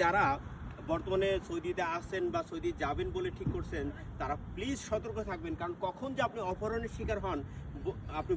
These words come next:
বুঝতেও পারবেন না। হয়তো আপনার পাশের জনই, হয়তো সে বাংলাদেশে খুব মিষ্টি সুরে কথা বলে, সে আপনাকে অপহরণ করবে।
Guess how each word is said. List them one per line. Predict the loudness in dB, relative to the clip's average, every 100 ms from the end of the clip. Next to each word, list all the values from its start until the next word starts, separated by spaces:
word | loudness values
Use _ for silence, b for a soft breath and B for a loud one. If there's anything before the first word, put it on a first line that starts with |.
| 0
বুঝতেও | -2 0 2
পারবেন | 2 2
না। | 2
হয়তো | 2 4 2
আপনার | 2 -2 -2
পাশের | -2 -2 -2 0
জনই, | 4 6 6 0 B -2 0
হয়তো | 2 2
সে | 2 2
বাংলাদেশে | 2 0 0
খুব | 0 2
মিষ্টি | 2 0 0
সুরে | 2 2 0
কথা | 0 0
বলে, | -2 B B -4
সে | 2 2
আপনাকে | 2 -2 -2
অপহরণ | -4 -4 -4 -2
করবে। | -4 -4